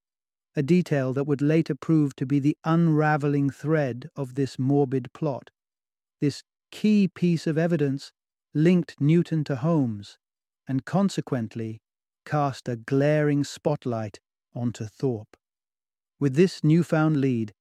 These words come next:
Scott seized the opportunity to rally the police into action,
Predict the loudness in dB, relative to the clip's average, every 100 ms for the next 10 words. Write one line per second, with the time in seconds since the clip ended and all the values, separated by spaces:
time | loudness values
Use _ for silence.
0 | _ -12 -2 -2 -2 -4 0 2 0 0
1 | 0 -2 -2 0 0 -2 -4 -4 0 2
2 | 2 0 -2 -2 0 0 -2 -4 -4 -4
3 | -6 -8 -10 -10